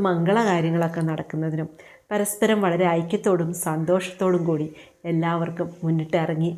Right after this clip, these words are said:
സന്തോഷമായി നടക്കുന്നതിനുമൊക്കെ സാധ്യതയുള്ളൊരു വർഷം തന്നെയാണ് കേട്ടോ. പിന്നെ നമ്മൾ സൂക്ഷിക്കേണ്ടത് ജാമ്യം നിൽക്കുക, അല്ലെങ്കിൽ പ്രധാനപ്പെട്ട രേഖകളിലൊക്കെ ഒപ്പിടുമ്പോൾ ഒന്ന് വായിച്ചു നോക്കി ചെയ്യുന്നത് വളരെയധികം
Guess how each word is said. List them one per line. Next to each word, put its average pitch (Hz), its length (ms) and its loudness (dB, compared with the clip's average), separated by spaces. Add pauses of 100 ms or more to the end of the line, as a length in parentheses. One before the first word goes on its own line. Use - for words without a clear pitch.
(100)
സന്തോഷമായി 165 760 -2
നടക്കുന്നതിനുമൊക്കെ 160 800 -4 (560)
സാധ്യതയുള്ളൊരു 151 680 -4
വർഷം 156 320 -8
തന്നെയാണ് 156 440 -8
കേട്ടോ. 214 220 -2 (1400)
പിന്നെ 240 240 2
നമ്മൾ 233 160 4 (140)
സൂക്ഷിക്കേണ്ടത് 185 680 4 (180)
ജാമ്യം 190 440 2
നിൽക്കുക, 165 280 0 (680)
അല്ലെങ്കിൽ 180 300 2 (140)
പ്രധാനപ്പെട്ട 190 540 2 (120)
രേഖകളിലൊക്കെ 175 680 2
ഒപ്പിടുമ്പോൾ 165 540 0
ഒന്ന് 175 220 2
വായിച്ചു 170 400 -2
നോക്കി 165 300 -2
ചെയ്യുന്നത് 165 420 0 (380)
വളരെയധികം 165 580 -2